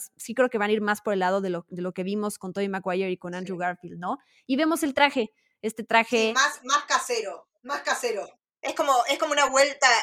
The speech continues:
Speaker 2: una vuelta a orígenes de, de Spider-Man, ¿no? Como un volver a empezar, casi un reboteo, pero no.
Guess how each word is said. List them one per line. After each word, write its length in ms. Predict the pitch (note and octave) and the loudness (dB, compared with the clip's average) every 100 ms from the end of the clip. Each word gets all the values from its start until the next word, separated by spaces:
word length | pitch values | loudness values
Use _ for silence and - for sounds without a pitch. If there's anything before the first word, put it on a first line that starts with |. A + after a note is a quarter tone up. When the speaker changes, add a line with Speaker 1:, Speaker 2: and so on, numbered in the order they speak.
| - | -2
Speaker 2:
una 160 | B3+ C4 | 0 0
vuelta 280 | B3+ C4 B3 | 2 2 2
a 40 | |
orígenes 580 | A3+ A3 F#3+ E3+ D#3+ - | 0 -4 -10 -8 -10 -10
de, 420 | F3+ F3+ E3 E3 | -4 -4 -4 -6
de 80 | E3+ | -6
Spider-Man, 580 | E3+ F3+ F#3+ E3+ D#3+ D#3+ | -8 -8 -6 -6 -10 -8
¿no? 200 | G#3 B3+ | -8 -8
Como 160 | G3+ G#3+ G#3+ | -14 -16 -16
un 160 | G3+ G3 | -14 -2
volver 260 | F#3+ F#3+ G#3+ | 0 2 0
a 60 | |
empezar, 340 | G#3 G3 E3+ - | -2 -4 -6 0
casi 200 | A#3+ C4+ | -2 -2
un 100 | A#3 | -6
reboteo, 600 | F3+ G#3+ G#3 A3 B3+ A#3+ | -2 -2 0 6 8 8
pero 180 | G#3 F#3 | 4 0
no. 140 | E3+ | -4